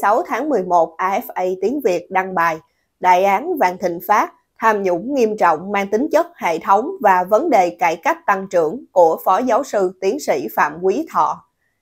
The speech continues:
Đây là phần hai, tiếp theo phần một mà A F A đã đăng tải và được Thời báo chấm D giới thiệu đến quý khán thính giả. Theo tác giả, có bốn vấn đề làm ảnh hưởng đến quá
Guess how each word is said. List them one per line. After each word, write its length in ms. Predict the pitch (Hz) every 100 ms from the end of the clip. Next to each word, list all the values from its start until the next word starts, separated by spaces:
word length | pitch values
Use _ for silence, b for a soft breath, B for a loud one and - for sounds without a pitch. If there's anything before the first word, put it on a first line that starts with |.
| _
Đây 280 | 190 190 190
là 120 | 180
phần 240 | 180 180 175
hai, 300 | 196 196 202 _ -
tiếp 180 | 240 190
theo 200 | 247 220 220
phần 240 | 180 180
một 300 | 175 165 165
mà 200 | 196 180
A 320 | 175 - 190 247
F 100 | 254
A 140 | - 185 185
đã 120 | 170
đăng 220 | 202 208 190
tải 400 | 160 147 233 b b b
và 160 | 208 208
được 240 | 196 190 190
Thời 160 | 214 185
báo 140 | 214
chấm 260 | 247 233 240
D 40 | 202 196 -
giới 180 | 202 254
thiệu 280 | 247 175 165
đến 260 | 180 240
quý 200 | 233 220 226
khán 120 | 214
thính 160 | 220 262
giả. 280 | 196 151 214 - _ _ _ _ -
Theo 180 | 196 185
tác 240 | 214 277
giả, 340 | 196 135 180 - B B -
có 260 | 190 247
bốn 280 | 233 208 302
vấn 220 | 226 277
đề 220 | 247 185
làm 180 | 190 180
ảnh 160 | 180 254
hưởng 320 | 220 175 254
đến 200 | 233 294
quá 220 | 254 302